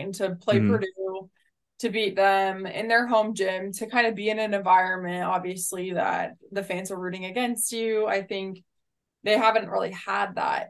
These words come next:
Speaker 1: right, of any of the other matches that they've played. So I think that'll be helpful just from being heckled and things like that, like, at the
Speaker 2: Yeah.
Speaker 1: service line. Um, but yeah, I'm interested to see kinda what happens. And like you said, a short prep time of just basically one day of practice, and then you're gonna play a game. So I'm
Speaker 2: Yeah.
Speaker 1: interested to see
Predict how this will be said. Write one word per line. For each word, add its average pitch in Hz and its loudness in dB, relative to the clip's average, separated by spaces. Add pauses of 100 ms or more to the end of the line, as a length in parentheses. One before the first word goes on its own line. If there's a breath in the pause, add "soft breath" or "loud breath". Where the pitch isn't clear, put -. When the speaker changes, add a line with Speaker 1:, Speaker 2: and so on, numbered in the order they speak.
Speaker 1:
right, 185 2
of 190 2
any 190 2
of 190 2
the 160 0
other 170 0
matches 170 -4
that 175 -8
they've 175 -6
played. - -6
So 190 2 (240 soft breath)
I - 0
think 349 2
that'll 294 6
be 247 4
helpful 208 2
just - -2 (320)
from 202 0
being 190 -2
heckled 185 -2
and 185 -8
things 190 -6
like 175 -4
that, 196 4
like, 185 0
at 180 -6
the 185 -8
Speaker 2:
Yeah. 139 8
Speaker 1:
service - -6
line. - -4 (400)
Um, 185 0 (800)
but 240 4
yeah, 208 8
I'm 196 4
interested 254 -2
to 240 2
see 214 -4
kinda 202 -2
what 185 2
happens. 180 0
And 196 -2
like 214 4
you 220 -2
said, 214 4
a 196 0
short 190 -2
prep 180 -2
time 196 0
of 180 -2
just 180 -6
basically 180 -6
one 175 0
day 175 0
of 175 -6
practice, 185 -4
and 170 -8
then 170 -4
you're 170 -2
gonna 170 -2
play 165 -4
a - -8
game. 165 -6
So 98 -4
I'm 175 -4
Speaker 2:
Yeah. 90 2
Speaker 1:
interested 190 -8
to 180 -8
see - -16